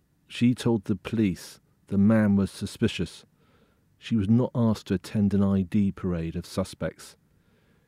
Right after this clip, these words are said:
Norris was initially arrested just two weeks after Stephen's murder, but a lack of evidence meant he didn't go on trial until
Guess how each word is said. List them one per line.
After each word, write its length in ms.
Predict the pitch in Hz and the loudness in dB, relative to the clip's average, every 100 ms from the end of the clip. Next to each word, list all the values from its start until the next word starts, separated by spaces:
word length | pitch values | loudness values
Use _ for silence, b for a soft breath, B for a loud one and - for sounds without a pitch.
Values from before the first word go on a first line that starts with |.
| _ _ - | _ _ 0
Norris 540 | 110 139 120 98 - | 2 4 4 0 -4
was 160 | - 101 | -2 4
initially 460 | 107 117 - 110 | 4 4 0 0
arrested 460 | 95 107 - 95 82 _ | 2 0 -2 -8 -8 _
just 320 | - 113 - | -8 -8 -8
two 300 | - - 127 | -4 2 2
weeks 360 | 107 123 - - | 4 2 0 -2
after 280 | 98 - 98 | -2 -2 -8
Stephen's 480 | - 107 98 95 | 0 0 2 2
murder, 400 | 107 110 95 85 - _ _ _ _ _ _ _ _ | 4 4 2 -2 -8 _ _ _ _ _ _ _ _
but 160 | 127 120 | -2 0
a 60 | 113 | 0
lack 240 | 123 113 | 0 0
of 100 | 117 | 2
evidence 420 | 117 104 107 - | 2 2 0 0
meant 300 | 107 110 - - | 0 0 -2 -8
he 80 | 101 | -4
didn't 260 | - 127 117 | 2 2 2
go 200 | 113 110 | 2 2
on 120 | 104 | 2
trial 440 | 101 - 120 95 87 | 0 -2 0 0 -2
until 320 | 95 - 104 | -6 -4 -6